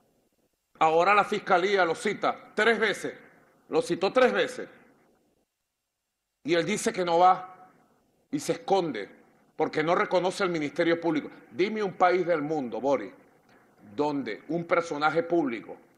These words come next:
pueda hacer eso. Yo he puesto el ejemplo, puedo poner varios ejemplos, de Donald Trump.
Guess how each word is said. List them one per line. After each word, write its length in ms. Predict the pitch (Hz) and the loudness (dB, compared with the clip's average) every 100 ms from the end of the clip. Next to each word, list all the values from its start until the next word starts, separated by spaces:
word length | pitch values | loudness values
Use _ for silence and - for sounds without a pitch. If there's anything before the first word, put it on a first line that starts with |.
| _ _ _ _ | _ _ _ _
pueda 240 | - 165 151 | 0 2 2
hacer 260 | - 131 | -2 -6
eso. 240 | 107 90 - - _ _ _ _ _ _ | -6 -10 -18 -20 _ _ _ _ _ _
Yo 120 | - 135 | -8 -4
he 40 | |
puesto 320 | 143 151 - | 0 0 2
el 60 | 165 | 2
ejemplo, 480 | 135 147 143 175 170 - - - | 2 -2 0 0 0 -4 -20 -4
puedo 160 | 131 | -2
poner 240 | 156 160 139 | 0 -2 0
varios 340 | 135 127 120 | 0 0 -2
ejemplos, 360 | 120 160 - 90 - _ _ _ _ _ _ - _ _ _ _ _ _ _ _ _ | -2 -4 -4 -14 -20 _ _ _ _ _ _ -20 _ _ _ _ _ _ _ _ _
de 100 | 123 | -10
Donald 420 | 110 143 160 151 | -4 -2 -2 -4
Trump. 440 | - 151 127 101 | -2 -2 -2 -4